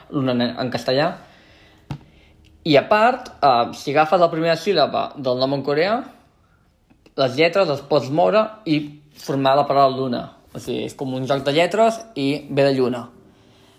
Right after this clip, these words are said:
Com es diuen els fans? Els fans es diuen, o ens diem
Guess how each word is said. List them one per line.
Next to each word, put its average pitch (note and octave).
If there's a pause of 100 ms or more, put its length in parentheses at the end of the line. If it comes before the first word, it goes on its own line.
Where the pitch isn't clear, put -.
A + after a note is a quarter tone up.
(160)
Com A#3+
es A#3
diuen C4
els D#3
fans? C3+
Els -
fans D#3
es D3+
diuen, A3+ (100)
o C3+
ens A#2+
diem D3